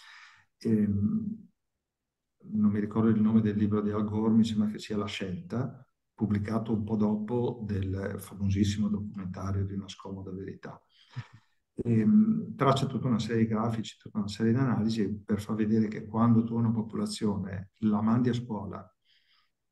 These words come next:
e la fai star bene economicamente,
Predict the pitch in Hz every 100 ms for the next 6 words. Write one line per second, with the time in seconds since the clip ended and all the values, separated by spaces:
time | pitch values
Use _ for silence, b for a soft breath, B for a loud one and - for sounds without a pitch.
0 | _ - 110 104 104 117 117 135 131 -
1 | 101 120 127 104 110 104 101 - 101 101
2 | 101 104 117 113